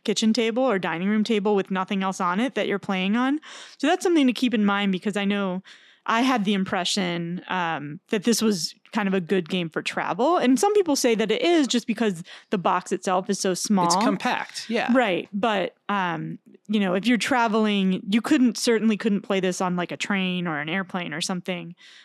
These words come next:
Speaker 1: Um, you could play it on, like, the floor of a hotel room. So, if, you know,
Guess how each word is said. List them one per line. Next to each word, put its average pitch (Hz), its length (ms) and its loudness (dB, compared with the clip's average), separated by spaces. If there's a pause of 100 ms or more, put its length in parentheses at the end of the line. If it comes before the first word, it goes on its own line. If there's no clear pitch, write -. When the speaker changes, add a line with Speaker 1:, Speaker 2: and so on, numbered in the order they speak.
(120)
Speaker 1:
Um, 170 640 -4 (140)
you 277 140 2
could 320 180 4
play 240 220 2
it 208 80 0
on, 190 100 0
like, 185 180 -4
the 196 60 -2
floor 208 420 2
of 190 120 -2
a 196 60 2
hotel 262 400 2
room. 175 380 -2
So, 196 200 2
if, 185 80 -4 (100)
you 202 120 2
know, 175 240 -4